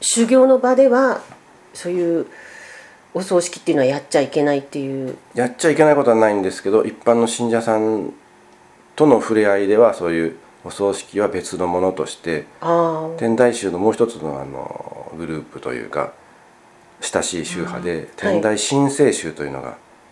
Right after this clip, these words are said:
Speaker 2: あるんですけども、
Speaker 1: はい。
Speaker 2: そちらの方が
Speaker 1: はい。
Speaker 2: お葬式は専門に、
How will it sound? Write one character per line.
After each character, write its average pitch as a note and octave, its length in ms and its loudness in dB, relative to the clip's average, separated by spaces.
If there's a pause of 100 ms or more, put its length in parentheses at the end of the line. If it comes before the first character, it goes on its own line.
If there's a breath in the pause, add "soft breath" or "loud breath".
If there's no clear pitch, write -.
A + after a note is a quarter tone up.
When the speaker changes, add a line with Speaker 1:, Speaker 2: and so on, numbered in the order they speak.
(680)
Speaker 2:
あ - 60 -10
る C#2+ 100 -12
ん C#2 60 -14
で C#2+ 80 -18
す - 120 -20
け D#2 100 -12
ど F2 60 -12
も、 F2+ 80 -8
Speaker 1:
は E2 40 -16
い。 - 20 -10
Speaker 2:
そ B2 80 -6
ち C#3 100 -4
ら D#3 80 2
の D3+ 120 0
方 D3+ 260 0
が D#3 300 -2
Speaker 1:
は - 180 -4
い。 F3 100 0
Speaker 2:
お - 60 -8
葬 F2+ 180 -8
式 - 200 -4
は G2 120 4
専 D#2+ 240 -6
門 D2 240 -6
に、 C#2 160 -12